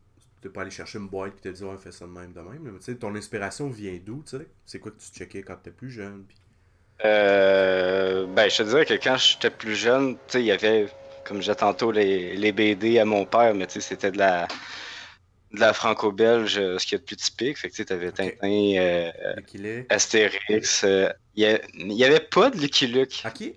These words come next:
Speaker 1: ok.
Speaker 2: Non, il y avait, euh, Achille Talon beaucoup, puis il y
Speaker 1: Ouais.
Speaker 2: avait certains Gaston.
Speaker 1: Mhm.
Speaker 2: Euh, mais il y avait aussi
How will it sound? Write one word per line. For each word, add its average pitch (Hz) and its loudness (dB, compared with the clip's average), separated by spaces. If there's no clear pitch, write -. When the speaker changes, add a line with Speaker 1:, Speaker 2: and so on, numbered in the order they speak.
Speaker 1:
ok. - -12
Speaker 2:
Non, 208 0
il 110 -2
y - 4
avait, 120 4
euh, 107 6
Achille 107 0
Talon 117 2
beaucoup, 135 -10
puis 95 -8
il 107 0
y - 0
Speaker 1:
Ouais. 95 -2
Speaker 2:
avait 98 -2
certains 110 0
Gaston. - -12
Speaker 1:
Mhm. 101 -10
Speaker 2:
Euh, 95 4
mais 117 4
il 160 6
y 127 6
avait 117 4
aussi 131 -2